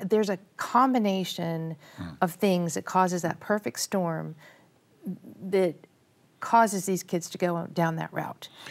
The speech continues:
Speaker 1: But if I have a new onset autistic kid, I always say, "Did you have colic as a baby?" "Yes." "Did you have eczema as a baby?" "Yes." "Did you have ear infections?" "Yes." Y-, you know, it, all the, the same itises were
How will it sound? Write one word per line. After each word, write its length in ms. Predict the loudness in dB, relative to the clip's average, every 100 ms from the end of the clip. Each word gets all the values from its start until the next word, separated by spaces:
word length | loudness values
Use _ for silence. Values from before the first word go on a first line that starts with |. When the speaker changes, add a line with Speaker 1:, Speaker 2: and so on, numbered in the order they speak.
| 0
Speaker 1:
But 120 | 2
if 140 | 4 4
I 60 |
have 180 | 4 6
a 60 | 6
new 240 | 6 4
onset 400 | 4 2 2 0 -2 _ _ _
autistic 460 | -4 0 0 0 -6
kid, 340 | -2 -2 -2 -2
I 140 | 2
always 380 | 4 4 4 2
say, 360 | 0 0 0 -2 -10 -20 _
"Did 140 | -2 0
you 100 | 0
have 160 | 0
colic 380 | 4 4 4 2
as 100 | 0
a 60 | 0
baby?" 260 | 0 2
"Yes." 500 | 2 2 0 -4 -12 -14 _ _
"Did 220 | 2 4
you 160 | 4 0
have 200 | 2 4
eczema 320 | 4 4 2
as 120 | 0
a 20 | -2
baby?" 280 | -6 -4
"Yes." 500 | -4 -2 -2 -4 -10 -2
"Did 140 | 2 2
you 100 | 2
have 240 | 2 2
ear 100 | 2
infections?" 560 | 2 0 -6 -6 -8 -2
"Yes." 400 | 0 0 -6 -14 -16 -20 -16
Y-, 380 | -14 -14 -8 -6
you 140 | 0 2
know, 100 | 4
it, 220 | 2 2
all 380 | 4 4 6 4
the, 260 | 2 -2 -2
the 120 | -4
same 460 | -4 2 4 6 4
itises 960 | 2 0 2 2 0 -2 -4 -4 -4 -6 -16 _
were 640 | -8 -2 2 4 4 2